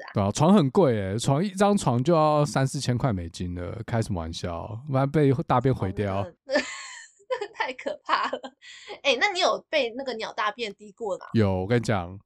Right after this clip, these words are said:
Speaker 2: 这我记得很清楚。
Speaker 1: 怎样？
Speaker 2: 这个数年以前，我参加一个活动，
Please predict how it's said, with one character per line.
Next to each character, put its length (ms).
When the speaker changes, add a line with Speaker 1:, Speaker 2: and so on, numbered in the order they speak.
Speaker 2:
这 120
我 80
记 140
得 80
很 100
清 180
楚。 100
Speaker 1:
怎 80
样？ 200
Speaker 2:
这 100
个 400
数 320
年 180
以 60
前， 420
我 120
参 160
加 160
一 40
个 80
活 220
动， 300